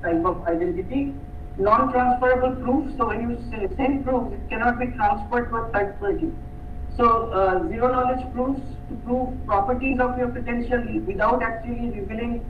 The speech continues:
the actual value of the credential, like birthday, uh, multi-credential proofs, so various different credentials can be used, uh, together,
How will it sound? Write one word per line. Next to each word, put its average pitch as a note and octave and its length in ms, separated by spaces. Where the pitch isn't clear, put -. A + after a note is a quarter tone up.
the G#3+ 60
actual G3 440
value G3+ 300
of - 140
the - 60
credential, G#3+ 540
like F#3+ 280
birthday, F#3+ 600
uh, F4+ 240
multi-credential B3 1160
proofs, C4 240
so F#3 140
various G#3+ 460
different A#3 380
credentials A#3 560
can A3 200
be G#3+ 60
used, A3 340
uh, - 240
together, B3 640